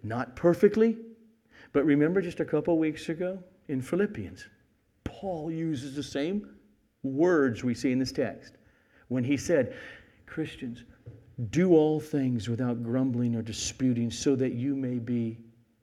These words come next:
blameless and innocent, children of God, without blemish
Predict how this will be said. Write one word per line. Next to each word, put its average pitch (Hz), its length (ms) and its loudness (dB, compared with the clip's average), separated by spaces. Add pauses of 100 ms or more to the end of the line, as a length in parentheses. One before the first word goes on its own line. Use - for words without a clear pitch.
blameless 117 1300 -10 (1040)
and 117 180 -8
innocent, - 760 0 (1000)
children 156 600 6
of 107 160 -4
God, 135 500 6 (1300)
without 160 420 6
blemish - 1200 6